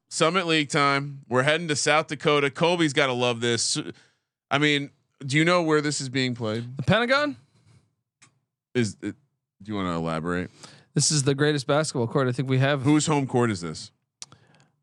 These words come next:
Speaker 2: Is this is, uh, South Daco-, no, it's not. It's not. It's not South Dakota State's home court. This is, uh, just the,
Speaker 1: The
Speaker 2: uh,
Speaker 1: Denny Sanford Premier Center.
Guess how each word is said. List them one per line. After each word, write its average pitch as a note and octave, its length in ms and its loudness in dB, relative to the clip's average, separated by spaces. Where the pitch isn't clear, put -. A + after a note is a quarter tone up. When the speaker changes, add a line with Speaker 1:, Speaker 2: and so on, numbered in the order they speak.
Speaker 2:
Is B2+ 280 -2
this C#3+ 280 -2
is, B2+ 300 0
uh, A2+ 960 0
South - 580 0
Daco-, - 500 -6
no, F#3+ 220 0
it's A#2 120 -8
not. G3+ 220 -4
It's - 140 -8
not. G#3 180 0
It's D3 140 -10
not G#3+ 140 -2
South B2 160 -2
Dakota A#2 240 -4
State's A2 240 -4
home G#2+ 140 -4
court. F2 220 -6
This C3 160 -4
is, C#3+ 200 -2
uh, B2 160 2
just B2+ 240 -4
the, A2+ 60 -6
Speaker 1:
The B2 260 2
Speaker 2:
uh, A2 40 -2
Speaker 1:
Denny D3+ 360 0
Sanford D#3+ 760 0
Premier B2+ 460 0
Center. - 480 -8